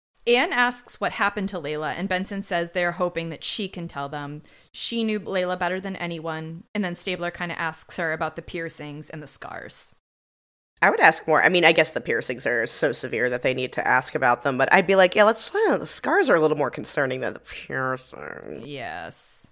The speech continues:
Speaker 2: Anne kinda says that she didn't know Layla like that. Like, she never knew aspects of her life in that. It's like she seems to know that it's happening, but she's like, "Yeah, we didn't talk about stuff like that."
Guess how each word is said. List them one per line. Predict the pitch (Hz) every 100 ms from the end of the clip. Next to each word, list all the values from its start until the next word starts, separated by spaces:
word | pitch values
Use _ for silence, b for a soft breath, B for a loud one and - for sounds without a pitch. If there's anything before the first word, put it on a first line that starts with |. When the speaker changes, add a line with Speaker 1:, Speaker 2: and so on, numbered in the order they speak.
| _
Speaker 2:
Anne | 220 247 254
kinda | 254 214
says | 220 185 170
that | 180 151 - - _
she | - 214
didn't | 190 160 165
know | 131 131 151 - - -
Layla | 160 160 156
like | 160 160
that. | 170 160 160
Like, | 139
she | - 165
never | 147 135 139
knew | 143 135 139 -
aspects | 135 - 143 -
of | 151
her | -
life | 143 139 139
in | 147
that. | 139 135 - - -
It's | 233 277
like | -
she | 269
seems | 285 285 339
to | 466
know | 254 151 135 170
that | 165 143
it's | 131 -
happening, | - 110 226 466 523 539 _
but | 190 160 -
she's | 220 180
like, | 190 165 156 -
"Yeah, | 196 170 165
we | 180
didn't | 175 160 -
talk | - 131 135
about | 127 104 -
stuff | 123 -
like | 85
that." | 113 87